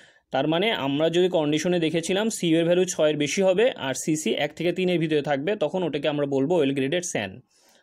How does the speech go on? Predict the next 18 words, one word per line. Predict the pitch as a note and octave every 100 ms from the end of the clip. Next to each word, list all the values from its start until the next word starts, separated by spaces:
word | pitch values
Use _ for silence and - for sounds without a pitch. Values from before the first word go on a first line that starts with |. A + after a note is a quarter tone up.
| -
তাহলে | C3
আমাদের | D3 E3
সিইউ | F3 F#3 F3+ F#3 -
আসছে | F3 F3 -
এইট | - E3+ A#3 - -
আর | C3+ B2
সিসি | - D3 C#3 F3
আসছে | E3+ F#3+
দুই। | D#3+ D3+ A3 - - - - - - -
যেহেতু | C3+ F3 G3
আমার | F#3+ G3
সিইউ | - E3 F3+ A#3+
ছয়ের | A#3+ D#3+ D3+ D3
চেয়ে | F3+
বেশি | D3 C3+ G#3+ B3+ - _ _ _ _ _
এবং | - C#3+ C#3+
সিসির | - E3 G3+ G#3
ভ্যালু | E3 D#3+ C4